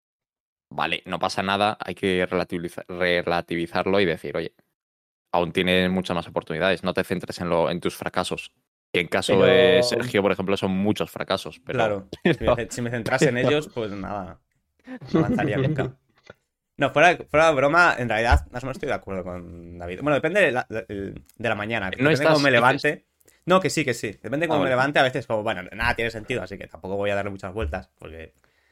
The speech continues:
Speaker 3: la vida, pues, es eso. Pero otras veces es verdad, joder, es verdad que tener un objetivo y, y, y centrarte en él, pues, puede darte,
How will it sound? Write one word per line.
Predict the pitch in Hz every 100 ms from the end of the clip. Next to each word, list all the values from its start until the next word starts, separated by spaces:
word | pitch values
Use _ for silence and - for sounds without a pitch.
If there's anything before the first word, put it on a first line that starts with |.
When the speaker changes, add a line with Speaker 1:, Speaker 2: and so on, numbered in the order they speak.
| _ _ _
Speaker 3:
la | -
vida, | 90 92 90
pues, | 87 82
es | 82
eso. | 85 87 - _ _ _ _ _ _ _
Pero | 135 143
otras | 151
veces | 143 160
es |
verdad, | 135 110 107
joder, | 107 104 -
es | -
verdad | 104 120
que | 120
tener | 120 120
un | 127
objetivo | 127 117 113 113 127 127
y, | 110 101 101 98 95 90 90 _ _ _
y, | - _ _ -
y | 120
centrarte | 113 107 113 110
en |
él, | 113
pues, | 117 -
puede | _ 95 101
darte, | 92 87 - 92 85 82 80 78 80